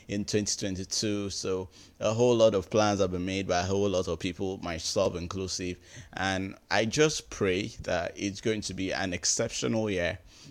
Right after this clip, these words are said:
It's going to be a great year. It's going to be a year where we all would make impact um, so that,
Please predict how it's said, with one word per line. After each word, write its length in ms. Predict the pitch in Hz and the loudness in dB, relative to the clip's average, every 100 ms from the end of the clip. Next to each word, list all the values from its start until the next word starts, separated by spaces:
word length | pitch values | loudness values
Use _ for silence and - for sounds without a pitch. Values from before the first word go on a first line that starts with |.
| - | -12
It's 120 | 107 | -8
going 200 | 107 104 | -4 -4
to 100 | 98 | -2
be 120 | 95 | -4
a 40 | 92 | -4
great 380 | - 113 107 104 | 0 -2 0 2
year. 120 | 95 | 2
It's 140 | 90 | 2
going 200 | - 104 | -2 -4
to 120 | - | -4
be 300 | 92 90 87 82 - _ - _ _ - - 117 | -6 -6 -6 -10 -16 _ -20 _ _ -16 -6 2
a 80 | |
year 240 | 110 123 120 | 6 8 6
where 380 | 110 101 101 98 | 6 2 2 -4
we 180 | 110 143 | 2 4
all 240 | 131 110 110 | 6 4 2
would 160 | 98 | 0
make 300 | 95 95 - _ - - | -2 -4 -8 _ -20 -6
impact 540 | 110 107 117 127 - - _ - - 95 - - | -2 0 4 4 2 -18 _ -20 -20 -20 -20 -10
um, 440 | 87 92 92 90 87 | -2 0 2 0 -4
so 320 | - 95 92 | -4 -2 -2
that, 440 | 95 87 123 113 | -4 2 4 4